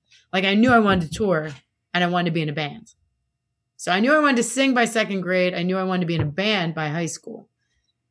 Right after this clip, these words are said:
Um, I wanted to be the singer, but I was like,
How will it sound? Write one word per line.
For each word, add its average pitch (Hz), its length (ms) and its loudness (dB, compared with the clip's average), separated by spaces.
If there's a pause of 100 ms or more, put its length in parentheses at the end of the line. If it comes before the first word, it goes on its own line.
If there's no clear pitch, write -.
(160)
Um, 147 580 -6 (920)
I 180 80 0
wanted 208 340 2
to 180 40 -2
be 165 120 0
the 156 100 -2
singer, 175 360 -4
but 156 140 -6
I 151 80 -2
was 143 140 -6
like, 147 320 -8